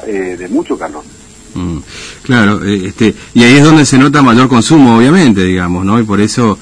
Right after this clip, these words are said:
Speaker 1: Así es.
Speaker 2: por eso, por eso por ahí mucha gente, este, se queja de que le ha venido mucho la luz y todo lo demás, pero por ahí no se fija un poco el consumo, digamos, que en definitiva es lo que
Speaker 1: Eh,
Speaker 2: determina
Speaker 1: claro,
Speaker 2: el costo.
Speaker 1: eh, eh, la tiene que, que, que, que mirar cuándo fue el, la lectura anterior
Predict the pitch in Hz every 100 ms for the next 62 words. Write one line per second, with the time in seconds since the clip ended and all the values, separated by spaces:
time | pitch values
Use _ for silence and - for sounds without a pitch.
0 | - 120 110 131 123 120 - 98 110 127
1 | 110 92 104 113 113 110 107 110 113 110
2 | 113 113 117 120 107 98 95 - 101 90
3 | - - - - 107 123 127 123 110 107
4 | 113 123 113 117 120 113 110 123 117 131
5 | 156 143 117 117 135 143 190 214 143 120
6 | 104 - 104 113 127 120 107 120 120 110
7 | 120 120 101 101 - 262 135 98 98 98
8 | 95 98 101 95 98 95 117 135 113 -
9 | - - - 113 104 110 107 101 104 120
10 | 120 196 151 151 147 - 151 - 156 143
11 | 156 202 196 151 135 113 - 117 107 117
12 | 113 107 101 95 - 123 113 135 170 -
13 | 185 226 151 - - 185 147 101 98 98
14 | 92 92 87 107 113 107 131 139 135 104
15 | 98 285 214 214